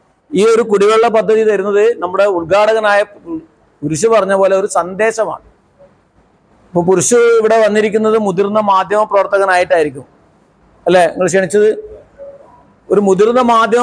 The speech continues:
പ്രവർത്തകനുള്ള ഉപരിയായിട്ട് അദ്ദേഹം ഇപ്പോൾ കലൈമാമണി പുരസ്കാരം നേടിയ ആളാണ്, വലിയ ഗ്രന്ഥകാരനാണ്. ഞാൻ പക്ഷേ പുരുഷനെ ആദരിക്കുന്നത് ഇതുകൊണ്ടൊന്നുമില്ല. ആ, എന്ത്, പിന്നെ എന്തുകൊണ്ടാ? എനിക്ക് അഞ്ഞൂറ് ഉറുപ്പിക അടക്കം തരുന്നുണ്ടോ? പുരുഷനെ ഞാൻ ആദരിക്കാൻ കാരണം മാഹിയിൽ എന്നല്ല, എൻ്റെ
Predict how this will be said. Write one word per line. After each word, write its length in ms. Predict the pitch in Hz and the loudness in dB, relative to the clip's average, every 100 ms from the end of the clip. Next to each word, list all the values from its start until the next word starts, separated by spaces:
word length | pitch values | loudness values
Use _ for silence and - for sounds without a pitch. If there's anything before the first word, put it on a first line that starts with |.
| 233 | 0
പ്രവർത്തകനുള്ള 480 | 240 226 240 240 233 226 | 0 0 0 2 2 2
ഉപരിയായിട്ട് 340 | 202 226 240 233 | 2 2 2 0
അദ്ദേഹം 280 | 208 226 220 | 2 2 2
ഇപ്പോൾ 160 | 233 233 226 | 0 0 2
കലൈമാമണി 580 | 196 214 226 226 233 233 214 | 0 2 0 -2 -2 -4 -4
പുരസ്കാരം 460 | 196 - 226 226 220 | -6 -2 0 0 -2
നേടിയ 260 | 214 196 170 | -2 0 2
ആളാണ്, 220 | 147 - _ _ _ _ _ _ _ - | 0 -6 _ _ _ _ _ _ _ -4
വലിയ 160 | 175 214 202 | 2 2 2
ഗ്രന്ഥകാരനാണ്. 800 | 202 190 214 220 220 214 180 139 - 202 | 0 0 0 2 2 0 -2 -4 -6 0
ഞാൻ 120 | 214 277 | 0 2
പക്ഷേ 200 | 269 254 240 240 | 0 0 0 2
പുരുഷനെ 400 | 202 - 220 214 180 | 0 0 0 2 2
ആദരിക്കുന്നത് 440 | 180 185 185 185 170 | 0 -2 -2 -2 0
ഇതുകൊണ്ടൊന്നുമില്ല. 600 | 180 175 156 160 135 117 - _ _ _ _ _ _ _ _ _ | -2 -2 -4 -6 -6 -10 -12 _ _ _ _ _ _ _ _ _
ആ, 20 | 151 175 | -2 0
എന്ത്, 120 | 175 | 0
പിന്നെ 140 | 175 170 | 0 0
എന്തുകൊണ്ടാ? 280 | 175 180 170 - - - | 0 2 0 -2 -20 -10
എനിക്ക് 180 | 160 165 | -2 0
അഞ്ഞൂറ് 200 | 165 185 | 2 0
ഉറുപ്പിക 160 | 185 180 | 2 0
അടക്കം 160 | 175 160 | 0 -2
തരുന്നുണ്ടോ? 420 | 156 139 131 127 - _ _ - _ _ _ | -2 -2 -4 -6 -10 _ _ -20 _ _ _
പുരുഷനെ 300 | 175 180 247 | 0 2 2
ഞാൻ 200 | 254 220 | 2 2
ആദരിക്കാൻ 600 | 202 185 190 202 208 185 | 2 2 0 0 -2 -2
കാരണം 360 | 165 160 165 185 180 165 | 0 0 -2 -6 -4 0
മാഹിയിൽ 540 | 165 202 220 233 262 240 | 2 2 2 2 2 0
എന്നല്ല, 320 | 196 180 185 175 | 0 0 2 0
എൻ്റെ 200 | 175 220 | 0 0